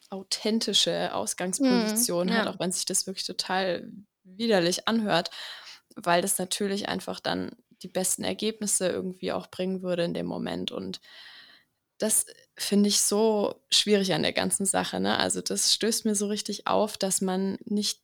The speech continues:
Speaker 1: Ruhe finden kann in dem Moment, sondern dass man eigentlich total schnell die Entscheidung treffen muss. Was mache ich jetzt
Speaker 2: Mhm.
Speaker 1: auch in dem Fall, ne? Damit es
Speaker 2: Ja.
Speaker 1: überhaupt noch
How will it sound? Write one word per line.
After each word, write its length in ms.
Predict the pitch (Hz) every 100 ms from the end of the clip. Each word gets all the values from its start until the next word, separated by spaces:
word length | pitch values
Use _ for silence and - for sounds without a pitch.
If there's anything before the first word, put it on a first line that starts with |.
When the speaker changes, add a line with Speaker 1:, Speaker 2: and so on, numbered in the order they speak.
| _
Speaker 1:
Ruhe 360 | 220 196 247 214
finden 360 | - 175 170 185
kann 220 | 185 170
in 140 | 185
dem 100 | 185
Moment, 420 | 185 180 175 190
sondern 280 | 208 190 185
dass 180 | 190 -
man 120 | 190
eigentlich 340 | - 185 196 -
total 360 | 190 - 208
schnell 300 | 214 208 190
die 80 | 196
Entscheidung 400 | 190 - 240 214
treffen 320 | - 180 -
muss. 240 | 190 - - _ -
Was 100 | 190
mache 160 | 190
ich 80 | 208
jetzt 140 | 214 220
Speaker 2:
Mhm. 60 |
Speaker 1:
auch 120 | 226
in 120 | 180 180
dem 180 | 190
Fall, 260 | 185 - 180
ne? 140 | 202
Damit 280 | 262 208 190
es 120 | 208
Speaker 2:
Ja. 80 | 254
Speaker 1:
überhaupt 420 | 214 185 185 208
noch 240 | - 190